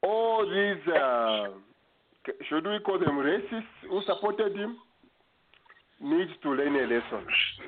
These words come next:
Obama said, "If only the black people can, can, can, can vote sixty percent,"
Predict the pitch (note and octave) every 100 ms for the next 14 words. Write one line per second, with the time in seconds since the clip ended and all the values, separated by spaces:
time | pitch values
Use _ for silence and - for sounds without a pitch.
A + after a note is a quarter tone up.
0 | - - - _ _ _ _ _ D3 -
1 | G3+ C4 A#3 - E3 C3+ C3 A#3 - _
2 | _ _ _ _ _ - _ _ - C#4+
3 | F4+ - - C#4+ C#4+ C4 B3 G#3 G3 G#3+
4 | A3 - G3+ F#3+ - G#3 - - - _
5 | D3 - G3+ F#3+ F#3 F3+ F3+ F3+ E3 -
6 | - F#3 E3+ F3 E3 F3+ E3 F3+ E3 C#3+
7 | G#3 - - - F4 E4 - G#3+ A3+ -